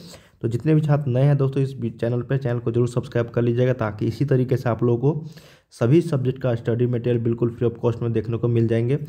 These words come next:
काफ़ी इंपॉर्टेंट क्वेश्चन मैं आप लोग को यहाँ पे लेकर आया हूँ, ठीक है। तो चलिए वीडियोज़ को शुरू करते हैं दोस्तों। उससे पहले मैं आप लोग को बता दूँ, अगर आप लोग अपने घर बैठे तैयारी करना चाहते हैं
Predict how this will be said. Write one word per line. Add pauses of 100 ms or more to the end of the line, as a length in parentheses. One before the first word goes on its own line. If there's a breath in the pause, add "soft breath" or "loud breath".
(500 loud breath)
काफ़ी
इंपॉर्टेंट
क्वेश्चन
मैं
आप
लोग
को
यहाँ
पे
लेकर
आया
हूँ,
ठीक
है। (460 loud breath)
तो
चलिए
वीडियोज़
को
शुरू
करते
हैं
दोस्तों।
उससे
पहले
मैं
आप
लोग
को
बता
दूँ,
अगर
आप
लोग
अपने
घर (200)
बैठे
तैयारी
करना
चाहते
हैं